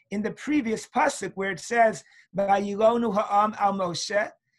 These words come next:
So here's where they failed the test, according to Rashi. Now the pasuk, the next pasuk says, he, he cried out, Moshe cried out, Hashem showed him a piece of wood. He threw the wood into the water. The water turned sweet. And suddenly the Torah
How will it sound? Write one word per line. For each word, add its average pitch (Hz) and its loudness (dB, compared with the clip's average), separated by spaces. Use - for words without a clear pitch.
So - -6
here's 240 4
where 233 2
they 214 -2
failed 214 -2
the 220 -6
test, 277 0
according 156 -6
to 151 -10
Rashi. - -8
Now 226 2
the 233 -4
pasuk, 226 -2
the 185 -4
next 277 -2
pasuk 196 -2
says, 208 -2
he, 214 -10
he 180 -6
cried 226 2
out, 208 0
Moshe 208 -4
cried 180 -2
out, 170 -2
Hashem 233 -2
showed 226 -2
him 202 -4
a 165 -6
piece 214 -10
of 160 -8
wood. 165 -6
He 196 -8
threw 254 -6
the 226 0
wood 226 0
into 208 -4
the 175 -6
water. 185 0
The 190 -8
water 233 2
turned 196 -6
sweet. 185 -10
And 202 -2
suddenly 285 -2
the 226 0
Torah 226 0